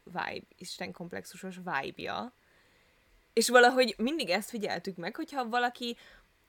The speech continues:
de nem az, hogy, hogy mondjuk mindkét állata van, vagy ilyesmi, hanem aki így teljesen elzárkózik attól, hogy macskák, és az, öh, a macskák, öh, azok ilyen önzőek, meg azok nem szeretnek úgy, mint a kutyák.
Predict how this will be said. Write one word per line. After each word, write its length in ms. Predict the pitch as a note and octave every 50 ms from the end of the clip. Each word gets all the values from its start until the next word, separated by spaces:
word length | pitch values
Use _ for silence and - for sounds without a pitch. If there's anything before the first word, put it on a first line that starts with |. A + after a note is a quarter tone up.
| _ _
de 140 | - F#3+ G#3+
nem 140 | G#3+ A#3+ D4+
az, 160 | D4+ C4+ -
hogy, 220 | - A3+ G3 - - - _ _ _ _ _ _ _ _ _ _ _ _ _ _ _ _ _ _ _ _ _ _ _ _ -
hogy 160 | - G3+ G#3+
mondjuk 260 | G#3 G#3 G#3 G#3 A3
mindkét 420 | G#3 A3 A#3 A3+ - - F#3 E3 -
állata 340 | D#3 D3+ D3+ D#3 F3 - F3
van, 160 | E3+ F3 F3+
vagy 160 | F#3 F3+ F3
ilyesmi, 300 | E3 D#3+ F#3+ G3 - A3
hanem 300 | A#3 A3 A3 A3 A3 - -
aki 200 | - G#3 - A3+
így 140 | A3+ A3+ - _ -
teljesen 480 | F4+ E4 C4 G3+ D#3+ F3+ - F#3 F3
elzárkózik 720 | E3 E3 D3+ D#3 E3 C#3+ C3 - - - D#3 D#3 - D#3+ -
attól, 280 | D#3+ D#3+ - - - D#3+
hogy 140 | E3 D3+
macskák, 440 | D#3+ E3 - F#3 - - - E3 E3+
és 120 | - - -
az, 160 | F3 F3 - -
öh, 80 | G3 - - - _ -
a 60 | F#3+
macskák, 480 | F#3+ F#3 G3 G3+ - - E3 D#3 F3 - _
öh, 200 | - A3 G3+ D#3+ - - - - -
azok 260 | - G#3+ - G#3+ -
ilyen 160 | - - - - - - _ _ -
önzőek, 1120 | B3+ C4 B3 B3 B3 B3+ A3 G#3+ A#3 A3 F#3+ E3 D3 D3 G#2+ A#2 F#2+ G#2+ F#3 F#3+ - -
meg 320 | G#3 G3 F#3 F#3 F#3 - - _ _ _ _ _ _ _ _ _ _ - -
azok 260 | - A3 A3 A3 -
nem 220 | A#3+ A3+ A3+ A#3+ C4+
szeretnek 560 | - - D#4+ A#3+ G3 G3 - G#3 G#3 - -
úgy, 200 | F#3 F3+ F3+ F3
mint 220 | F3 E3 E3 -
a 60 | F#3+ - -
kutyák. 840 | - F#3+ F#3 - - - D3 - F#2 F2+ - F3 G3+ G3 - _